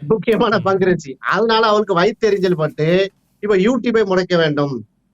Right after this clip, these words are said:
அப்படிங்கிறாங்க. அது மட்டும் இல்ல, கண்டென்ட்டை மட்டும் அவங்க என்ன செய்ய மாட்டாங்களாம், அவங்க வந்து ரெகுலேஷன் பண்ண மாட்டாங்களாம்.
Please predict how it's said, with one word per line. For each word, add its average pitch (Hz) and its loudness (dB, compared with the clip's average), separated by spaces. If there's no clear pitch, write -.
அப்படிங்கிறாங்க. 156 0
அது 151 -2
மட்டும் 233 0
இல்ல, 220 0
கண்டென்ட்டை 226 0
மட்டும் 220 0
அவங்க 220 4
என்ன 214 4
செய்ய 214 0
மாட்டாங்களாம், 202 2
அவங்க 196 2
வந்து 196 2
ரெகுலேஷன் 202 0
பண்ண 190 0
மாட்டாங்களாம். 180 2